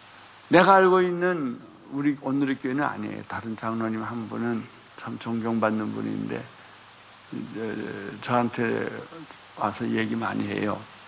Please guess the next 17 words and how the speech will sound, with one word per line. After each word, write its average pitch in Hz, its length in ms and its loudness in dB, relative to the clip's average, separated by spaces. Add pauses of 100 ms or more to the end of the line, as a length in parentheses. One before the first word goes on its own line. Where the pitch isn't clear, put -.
(140)
근데 151 220 4
그분은 165 520 6 (320)
이런 147 200 2
말을 127 260 2
하더라고요. 104 320 -12 (920)
주일날은 139 840 8 (640)
자기가 131 340 2
평신도지만 117 920 -2 (420)
예배 127 220 4
다 127 220 4
드리고, 123 580 0 (540)
그 - 100 -6
다음에 127 360 4
병원 151 500 6
돌아다니면서 113 760 0
신방을 107 600 -2
하더라고요. - 460 -10